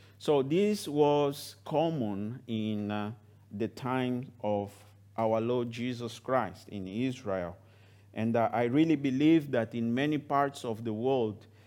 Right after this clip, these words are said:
this custom still is applied. People could have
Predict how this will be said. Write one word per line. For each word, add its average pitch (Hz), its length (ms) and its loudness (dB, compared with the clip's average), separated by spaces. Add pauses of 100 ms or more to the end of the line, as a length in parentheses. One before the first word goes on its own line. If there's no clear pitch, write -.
(200)
this 147 840 4
custom 127 640 -2
still 143 760 0 (140)
is 127 420 0
applied. 131 640 0 (640)
People 180 580 0
could 151 360 0
have 160 520 4